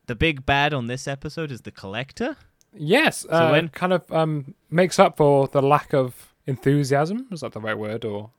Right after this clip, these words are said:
Speaker 2: the lack of
Speaker 1: Presence?
Speaker 2: Yeah, lack of presence, lack of sinisterness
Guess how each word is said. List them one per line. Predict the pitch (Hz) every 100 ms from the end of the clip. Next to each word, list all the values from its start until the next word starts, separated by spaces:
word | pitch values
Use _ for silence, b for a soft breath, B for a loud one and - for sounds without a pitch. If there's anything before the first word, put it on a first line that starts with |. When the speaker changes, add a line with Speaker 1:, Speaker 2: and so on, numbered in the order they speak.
| -
Speaker 2:
the | 123
lack | 127 -
of | 127 113 - _ _
Speaker 1:
Presence? | - 110 107 165 220 _ -
Speaker 2:
Yeah, | 131
lack | 127 135
of | 131
presence, | 127 123 120 120
lack | 120 - 127
of | 113 101 - _ _
sinisterness | - - 131 135 - 147 151 160 170 -